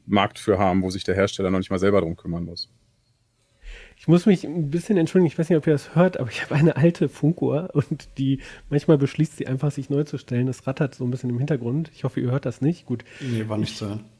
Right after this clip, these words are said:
Speaker 2: Okay, super.
Speaker 1: Nein,
Speaker 2: Ähm, äh, dann
Speaker 1: Nein,
Speaker 2: haben wir das auch geklärt. Ähm,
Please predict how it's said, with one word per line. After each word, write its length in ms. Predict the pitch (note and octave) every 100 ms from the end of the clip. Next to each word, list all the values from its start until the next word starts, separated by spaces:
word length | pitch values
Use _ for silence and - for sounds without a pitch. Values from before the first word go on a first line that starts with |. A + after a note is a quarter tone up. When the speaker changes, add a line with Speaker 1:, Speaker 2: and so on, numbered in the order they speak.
| _
Speaker 2:
Okay, 300 | - F3+ D3
super. 320 | C3 A2 C3+
Speaker 1:
Nein, 400 | C3 C#3+ C#3 C#3 C#3 - - F3+ -
Speaker 2:
Ähm, 60 | E3
äh, 340 | D#3 D#3 D#3+
dann 320 | D3+ E3 D#3
Speaker 1:
Nein, 160 | D3+ F3+
Speaker 2:
haben 160 | C#3+ D3
wir 60 |
das 200 | D3 - - _ _
auch 280 | C#3+ F#3+ F3+
geklärt. 440 | D3+ D3 D3+ D#3+
Ähm, 260 | D#3 C#3+ C#3+